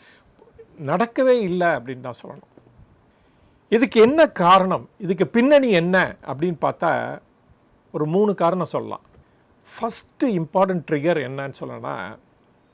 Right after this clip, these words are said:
ஈரானோட ப்ராக்ஸி அலைஸ் இருக்காங்க பாருங்க, இசபுல்லா, ஹமாஸ், அசாத் கவர்மெண்ட்,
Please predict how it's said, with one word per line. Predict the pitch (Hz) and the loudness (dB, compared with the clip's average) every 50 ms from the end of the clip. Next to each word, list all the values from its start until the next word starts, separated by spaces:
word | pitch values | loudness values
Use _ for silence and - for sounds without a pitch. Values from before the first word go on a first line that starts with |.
| _ _ _ - | _ _ _ -8
ஈரானோட | 180 214 262 311 330 302 294 254 233 220 247 254 180 - _ - | -4 -2 2 4 6 6 6 6 4 4 2 2 0 -2 _ 0
ப்ராக்ஸி | 190 190 202 240 269 262 - - - 302 240 170 113 - _ _ _ _ _ - - _ - | 4 4 6 4 4 2 -4 -2 0 0 0 0 -4 -10 _ _ _ _ _ -20 -20 _ -6
அலைஸ் | 139 147 165 180 180 170 - - | -2 0 2 2 2 0 -2 -6
இருக்காங்க | 151 135 - 131 127 120 113 | -10 -10 -8 -10 -10 -12 -10
பாருங்க, | 110 120 113 117 113 117 120 - - _ _ _ _ _ _ _ _ _ _ _ _ _ _ _ _ _ _ _ _ _ _ _ _ - | -10 -10 -10 -10 -12 -14 -16 -16 -18 _ _ _ _ _ _ _ _ _ _ _ _ _ _ _ _ _ _ _ _ _ _ _ _ -18
இசபுல்லா, | 185 135 - 143 127 113 127 113 104 101 104 101 87 - - _ _ _ _ _ _ _ _ _ _ _ _ - | -16 -10 -8 -8 -8 -6 -8 -10 -12 -10 -12 -12 -14 -16 -18 _ _ _ _ _ _ _ _ _ _ _ _ -16
ஹமாஸ், | 185 160 120 123 123 120 120 120 - - - - - - _ _ _ _ _ _ _ _ _ _ _ | -14 -10 -6 -4 -2 -2 -2 -4 -8 -14 -20 -20 -20 -20 _ _ _ _ _ _ _ _ _ _ _
அசாத் | 139 131 131 - 180 165 165 139 127 120 | -4 -4 0 4 4 4 4 2 -2 -6
கவர்மெண்ட், | 127 120 120 113 110 117 113 110 - | -6 -4 -4 -4 -6 -10 -12 -14 -16